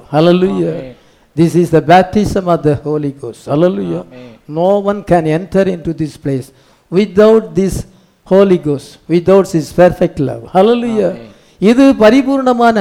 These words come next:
Speaker 1: அன்பு. இதோ பரிசுத்த பரு-, ப-, பரிபூர்ண அன்பு இல்லாங்க, பெர்ஃபெக்ட்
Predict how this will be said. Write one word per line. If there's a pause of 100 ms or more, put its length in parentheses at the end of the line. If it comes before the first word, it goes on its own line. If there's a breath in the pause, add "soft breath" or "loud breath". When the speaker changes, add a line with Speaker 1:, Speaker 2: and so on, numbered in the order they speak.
Speaker 1:
அன்பு. (2000)
இதோ
பரிசுத்த (800)
பரு-, (100)
ப-,
பரிபூர்ண (120)
அன்பு
இல்லாங்க, (140)
பெர்ஃபெக்ட்